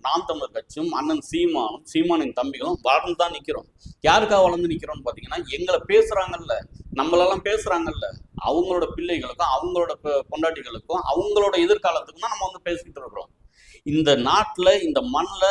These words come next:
அண்ணன் சீமானும் நாம் தமிழர் கட்சியை தவிர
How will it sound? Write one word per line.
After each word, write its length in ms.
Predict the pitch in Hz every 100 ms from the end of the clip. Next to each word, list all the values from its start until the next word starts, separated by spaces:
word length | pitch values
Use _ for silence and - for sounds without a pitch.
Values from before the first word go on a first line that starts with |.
| 202 -
அண்ணன் 380 | - 143 180 175
சீமானும் 600 | 190 208 202 170 175 175
நாம் 260 | 139 190
தமிழர் 300 | 196 185 -
கட்சியை 300 | 143 143 156
தவிர 340 | - 123 139